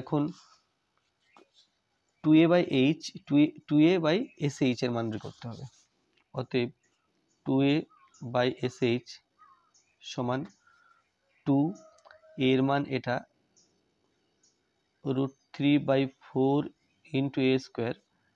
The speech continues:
আর এস এর মান থ্রি এ, আর এইচ এর মান root three by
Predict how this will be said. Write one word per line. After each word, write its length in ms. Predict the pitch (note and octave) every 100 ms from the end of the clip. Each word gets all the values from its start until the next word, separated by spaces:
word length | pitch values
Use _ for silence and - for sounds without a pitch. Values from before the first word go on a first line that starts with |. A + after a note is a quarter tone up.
| _ _ _ - -
আর 80 | A2 -
এস 160 | C#3 C3+ D#3
এর 100 | C#3+
মান 200 | C#3+ D3+ G3+ - _ _ _ _ _
থ্রি 200 | B2+ B2+ C#3
এ, 20 | F#3+ - _ _ _ _ _ _ _ _ _ _ _ _ _ _ _
আর 180 | A#2+ A#2+ -
এইচ 260 | C3+ C#3 F3
এর 100 | D3
মান 180 | B2 - - - - - - - - - - - C#3+
root 280 | C3 C#3+ - -
three 180 | D3
by 160 | C#3+